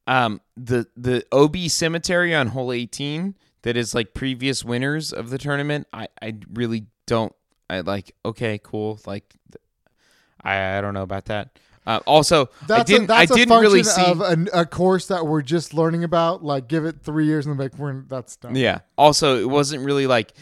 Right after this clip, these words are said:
Speaker 1: a feature of the hole. Like, if you threw into that, you, you really messed up to begin with. Like, it wasn't a, a dangerous O B. The, the shot on the hole, even an errant shot, should clear it, like, no problem.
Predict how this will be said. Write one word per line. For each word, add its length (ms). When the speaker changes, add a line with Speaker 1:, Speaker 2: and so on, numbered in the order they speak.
Speaker 1:
a 80
feature 400
of 120
the 80
hole. 280
Like, 220
if 180
you 240
threw 460
into 340
that, 280
you, 300
you 180
really 260
messed 320
up 120
to 100
begin 300
with. 260
Like, 200
it 100
wasn't 400
a, 180
a 60
dangerous 800
O 160
B. 380
The, 240
the 120
shot 380
on 140
the 100
hole, 420
even 380
an 240
errant 360
shot, 380
should 480
clear 340
it, 160
like, 220
no 180
problem. 540